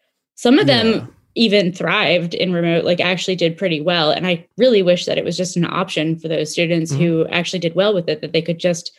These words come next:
Speaker 1: like, if we even ended up with, like, a third of our students choosing it, it would mitigate this so much, because that's a
Speaker 2: Yeah.
Speaker 1: third of the people not there to spread it around. Um, so,
Speaker 2: Can I
Speaker 1: yeah.
Speaker 2: ask, like, how, how big, how big your class sizes are?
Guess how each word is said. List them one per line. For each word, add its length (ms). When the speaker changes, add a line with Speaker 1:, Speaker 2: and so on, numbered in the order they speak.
Speaker 1:
like, 120
if 200
we 100
even 300
ended 260
up 160
with, 140
like, 160
a 120
third 460
of 160
our 140
students 420
choosing 380
it, 240
it 160
would 180
mitigate 680
this 300
so 240
much, 480
because 480
that's 240
a 40
Speaker 2:
Yeah. 60
Speaker 1:
third 220
of 180
the 120
people 440
not 340
there 140
to 80
spread 240
it 100
around. 420
Um, 520
so, 220
Speaker 2:
Can 80
I 60
Speaker 1:
yeah. 160
Speaker 2:
ask, 380
like, 160
how, 220
how 200
big, 240
how 140
big 200
your 80
class 240
sizes 360
are? 340